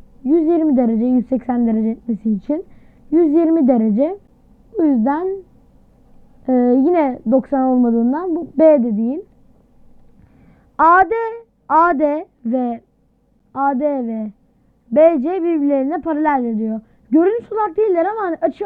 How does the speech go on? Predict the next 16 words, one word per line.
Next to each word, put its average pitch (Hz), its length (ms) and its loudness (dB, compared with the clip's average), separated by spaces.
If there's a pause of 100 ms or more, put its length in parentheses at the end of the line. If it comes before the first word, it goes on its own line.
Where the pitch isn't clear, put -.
(140)
bakımından 320 360 -4
olabilirler. 247 520 0
Bakalım 403 340 -4
arkadaşlar. 247 560 -4 (480)
O 427 140 -4
yüzden 392 300 -2
paralel 381 420 2
olabildiklerini 339 560 2
nasıl 285 240 -8
anlayacağız? 262 600 -2 (240)
Açıların 349 340 -4
eşit 311 260 -6
olması. 226 540 -2 (420)
İç 330 140 -2
açıların 269 720 -4
veya 285 400 0